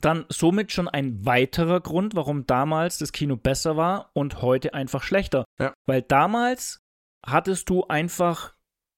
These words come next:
Speaker 1: was ich auch, glaub ich, schon mal im Podcast erwähnt habe, du hattest Filme,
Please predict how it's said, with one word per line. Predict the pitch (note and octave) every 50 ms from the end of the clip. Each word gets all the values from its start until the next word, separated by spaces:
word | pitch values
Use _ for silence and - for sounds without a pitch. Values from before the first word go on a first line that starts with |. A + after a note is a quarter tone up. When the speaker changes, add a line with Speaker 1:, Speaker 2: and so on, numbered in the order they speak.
| _ _ -
Speaker 1:
was | - C#3 C3 C3
ich | B2+ - -
auch, | - - -
glaub | - G3 F#3+
ich, | F#3+ -
schon | F3+
mal | F#3+ F3+
im | F3 F3 F3 E3+
Podcast | - F3+ - - - F#3 F3 -
erwähnt | E3 D#3 E3+ F3+ F#3 F3+
habe, | F3+ F3+ F3+ F#3+ F#3+ F#3 _ _ _ _ _ -
du | C#3 C#3
hattest | E3 F#3 - F3+ - -
Filme, | - - G3+ G3+ A3+ A#3+ B3 B3+ B3 B3 B3 A#3